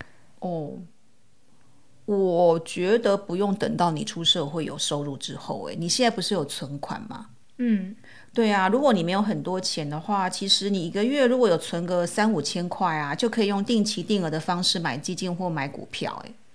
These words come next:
Speaker 1: 像现在股票有零股交易啊，你知道什么是零股交易吗？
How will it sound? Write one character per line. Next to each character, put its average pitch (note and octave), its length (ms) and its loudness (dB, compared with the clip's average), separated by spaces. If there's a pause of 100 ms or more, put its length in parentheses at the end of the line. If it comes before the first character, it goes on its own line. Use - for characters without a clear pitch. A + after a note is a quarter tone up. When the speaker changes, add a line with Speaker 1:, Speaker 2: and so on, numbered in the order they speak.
(380)
Speaker 1:
像 D#4+ 200 2
现 D#4 160 2
在 C4+ 120 6
股 D#3 160 -2
票 G#3 240 2
有 D#3+ 140 0
零 D#3 220 -2
股 E3 180 -2
交 D#3+ 300 -2
易 D#3+ 240 -6
啊， - 140 -8
你 D#3+ 60 -2
知 G#3 120 -2
道 G#3 80 2
什 G3+ 120 -2
么 C#3+ 60 -2
是 E3+ 120 -2
零 D3 140 -2
股 - 140 -4
交 - 200 -2
易 - 120 -4
吗？ - 180 -6